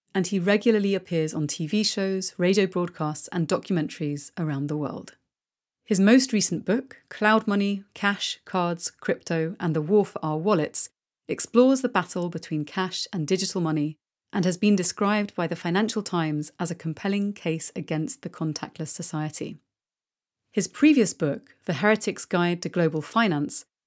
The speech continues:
is a hands-on guide to financial activism and alternative finance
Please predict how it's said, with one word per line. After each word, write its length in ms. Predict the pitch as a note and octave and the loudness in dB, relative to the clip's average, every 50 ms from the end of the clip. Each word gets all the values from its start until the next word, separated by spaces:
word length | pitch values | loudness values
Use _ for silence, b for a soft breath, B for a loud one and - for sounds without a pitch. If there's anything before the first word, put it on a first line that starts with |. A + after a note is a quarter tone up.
| _ | _
is 120 | - F3+ G3 | -4 -2 -2
a 100 | F3 - | 0 2
hands-on 480 | G3+ G#3+ A3+ A3+ A3 A3 G3+ G3 F#3+ | 4 6 6 6 6 4 2 0 0
guide 360 | F3 F#3 E3+ E3 D#3+ D#3 D3+ - | 0 0 0 0 0 -2 -4 -6
to 80 | E3 | -10
financial 520 | - - D#3+ E3 F#3+ G#3 - - - F3 - - | -8 -4 -2 0 2 0 0 -2 -6 -6 -4 -2
activism 600 | F#3+ F#3 - - G3+ F#3 F#3+ F#3 F#3+ F#3 F3+ - - | -4 -4 -2 -4 -4 -2 -2 -2 -2 -2 -2 -2 -2
and 160 | E3+ D#3 D#3+ | -2 -2 -2
alternative 480 | D#3 - - E3+ E3 D#3 - E3 D3+ | -4 -4 -2 -2 -2 -2 -4 -6 -10
finance 580 | - - - A#3 A#3+ F#3+ D3+ C#3 - - - | -6 -2 2 2 4 4 2 0 0 -4 -6